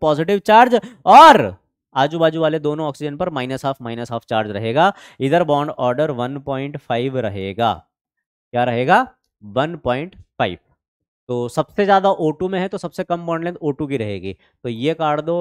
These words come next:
ये काट दो, आंसर ये या फिर ये रहेगा, ठीक है। और सबसे ज्यादा बॉन्ड लेंथ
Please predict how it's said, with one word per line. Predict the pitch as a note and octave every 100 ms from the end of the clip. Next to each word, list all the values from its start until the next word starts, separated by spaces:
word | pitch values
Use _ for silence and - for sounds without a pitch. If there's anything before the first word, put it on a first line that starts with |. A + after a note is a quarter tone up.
| F3
ये | C3+ A#2+ C3
काट | A2 F#2+
दो, | F#2 F#2+
आंसर | A2+ A#2+ C#3
ये | B2+ C#3+
या | C#3
फिर | B2 A#2+
ये | G#2
रहेगा, | G2 F#2+ F2+ F2 _ _ _ -
ठीक | C#3
है। | G3+ G3+ _ -
और | A#2 A#2 A#2+
सबसे | A#2+ C#3+ - F3+
ज्यादा | D3+ C#3+ F3+ G3 F#3+ - _ B2
बॉन्ड | A#2+ D3 D#3+
लेंथ | D#3+ F3